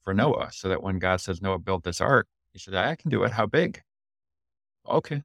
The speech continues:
that's gonna be really big. <laughs> It's gonna take a while." But why would he call somebody who has no idea what he's doing to build the most important ship of all time?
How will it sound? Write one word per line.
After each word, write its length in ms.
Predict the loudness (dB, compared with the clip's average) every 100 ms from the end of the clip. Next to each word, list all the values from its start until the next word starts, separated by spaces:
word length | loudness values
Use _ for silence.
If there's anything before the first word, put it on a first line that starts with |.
| 0
that's 140 | 0
gonna 180 | 2 4
be 100 | 4
really 180 | 4 6
big. 200 | 8 6
<laughs> 40 |
It's 40 | 4
gonna 100 | 2 2 0
take 100 | 4
a 40 | 2
while." 380 | 6 4 4 6
But 240 | 6 6 -2 _ -20 -6
why 200 | 6 8
would 160 | 8 4
he 160 | 2 2
call 280 | 4 4 4
somebody 360 | 2 0 0
who 540 | -2 -6 -6 -6 -8 -10 -14 -10
has 240 | -6 -2
no 180 | 0 2
idea 340 | 2 2 2 2
what 160 | 0 -2
he's 140 | -2
doing 300 | -4 -4 -6
to 80 | -4
build 200 | -2 -2
the 80 | -2
most 240 | -6 -8
important 340 | -8 -4 -4 -4
ship 160 | -8 -6
of 100 | -6
all 140 | -8
time? 220 | -8 -12